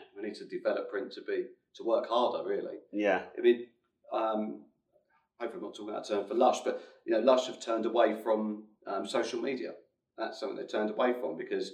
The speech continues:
Speaker 2: Yeah,
Speaker 1: they
Speaker 2: I've
Speaker 1: don't
Speaker 2: heard
Speaker 1: like,
Speaker 2: about this.
Speaker 1: they don't like
Speaker 2: Yeah.
Speaker 1: the algorithms.
Speaker 2: Yeah.
Speaker 1: Um, it's been a big, big issue for them. And, um, they're, they're very much more reliant on print now. Um,
Speaker 2: Yeah.
Speaker 1: and that's what we hear from them. And we support them in that process and try and, uh, do lots of R and D to come up with different solutions because
Speaker 2: Mm.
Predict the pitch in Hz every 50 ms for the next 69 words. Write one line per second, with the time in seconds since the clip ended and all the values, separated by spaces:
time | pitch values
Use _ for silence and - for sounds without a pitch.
0 | - _ - 98 104 113 117 113 101 101 - 139 165 165 - - 101 92 - -
1 | - - - - - - 117 117 117 120 110 107 110 107 110 107 104 104 104 104
2 | 98 95 90 - 90 98 101 104 104 92 98 101 95 92 101 98 92 92 90 -
3 | - - - 98 90 - - 117 101 - - - - - 120 101 101 90 - -
4 | 71 - - 90 87 85 90 113 - - - _ _ _ _ _ _ - - 107
5 | 107 107 107 107 107 107 107 104 104 104 104 - - - _ _ _ _ _ -
6 | 120 120 120 - - - - _ 127 117 117 117 - - 135 127 120 117 117 110
7 | - - - 117 110 101 107 110 113 113 110 110 - - 120 107 - - 131 -
8 | - - 78 80 - - _ _ _ _ - - 92 95 92 - - - 104 110
9 | 110 - - 107 95 98 98 92 98 95 95 95 90 95 98 107 107 107 - -
10 | - _ _ _ - 95 92 92 - - 98 - - 107 - - - 92 90 87
11 | - - - - 107 101 101 - - 104 95 - - - 87 - - 107 101 92
12 | 92 92 90 90 90 - _ _ _ _ _ _ _ _ - 92 90 90 85 87
13 | - 101 95 107 107 107 - - 101 92 92 87 90 - 104 101 98 95 - -
14 | - 90 - - - - 90 87 85 - - - 87 95 95 - - 80 80 85
15 | - - - - 107 101 98 101 95 90 85 -